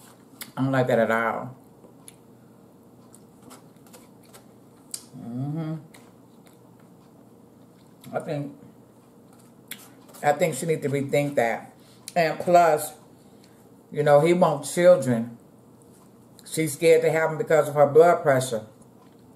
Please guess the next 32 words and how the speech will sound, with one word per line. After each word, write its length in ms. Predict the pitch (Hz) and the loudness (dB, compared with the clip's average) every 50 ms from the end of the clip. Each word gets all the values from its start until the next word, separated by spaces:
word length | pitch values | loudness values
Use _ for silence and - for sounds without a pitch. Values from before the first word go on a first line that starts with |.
| - - - - - - - - | -20 -20 -20 -20 -20 -20 -20 -20
So 240 | - - - 180 170 | -4 2 4 4 6
I 180 | 165 170 196 190 - - | 4 2 0 -2 -6 -6
think 380 | 208 196 185 180 175 170 - - - - - - - - - | -6 -4 -4 -4 -6 -8 -12 -18 -20 -20 -20 -20 -20 -10 -4
if 280 | - 175 170 165 - - | 0 0 0 0 2 2
that 280 | 175 170 175 180 180 | 2 4 2 0 0
was 220 | 170 175 175 - - | -2 -2 -2 -2 -2
her 160 | 185 170 160 | 0 0 0
fear, 680 | - - - - 175 170 170 175 185 190 202 208 202 - - - - - - - - - - - - - - - - - - - | -2 -4 -10 -8 -6 -4 -2 0 0 0 0 -2 -8 -12 -16 -20 -20 -20 -20 -20 -20 -20 -20 -20 -20 -20 -20 -20 -20 -18 -10 -6
and 120 | 151 147 | -4 -2
she's 240 | 131 - 180 170 165 | -2 0 -2 -2 -2
not 300 | 175 180 170 165 160 151 | -2 -2 0 0 0 0
one 140 | 160 165 160 | 0 0 0
hundred 260 | 160 170 170 165 - | 0 -2 -4 -4 -6
percent 720 | - 156 135 - - 180 165 160 156 - - - - - - - - _ _ - - _ - - - - - | -8 -8 -8 -6 -4 -4 -4 -4 -6 -8 -12 -16 -20 -20 -20 -20 -20 _ _ -20 -20 _ -20 -20 -20 -20 -4
ready 300 | 127 139 156 160 170 165 | 2 4 4 6 6 4
to 100 | 160 160 | 4 2
have 340 | 165 180 165 156 - - - | 2 0 -2 -4 -4 -4 0
children, 400 | - 185 185 180 185 185 185 180 | 4 4 4 4 4 0 -4 -4
she 140 | - 170 160 | -6 -6 -8
probably 380 | - - 180 170 165 165 156 | -4 -2 0 2 4 2 2
should 340 | 156 - - - 165 156 151 | 2 0 0 4 4 4 4
have 360 | - - 151 151 147 143 139 | 2 -4 -4 -2 -2 -2 -2
told 360 | - - 180 165 156 151 143 | -2 0 2 4 4 4 4
the 60 | 139 135 | 2 0
counselors 760 | 139 147 170 165 160 151 - - 131 131 127 127 123 - - - - - - - - - - - - - - - | -4 -4 -4 -4 -4 -4 -6 -4 -2 0 0 0 -2 -4 -12 -20 -20 -20 -20 -20 -20 -20 -20 -20 -20 -20 -14 -8
when 120 | 143 147 | -2 2
they 100 | 151 160 | 4 4
was 180 | 147 147 143 123 | 4 4 2 -2
interviewing 500 | - 180 170 165 143 147 151 151 147 143 | 0 0 2 0 0 0 0 2 2 4
that, 360 | 151 147 143 131 - - - - - - - | 4 4 4 4 2 -2 -10 -18 -20 -18 -10
you 140 | 151 151 156 | -6 -4 -2
know, 420 | 147 143 135 135 131 131 - - | 0 2 2 2 0 0 -4 -10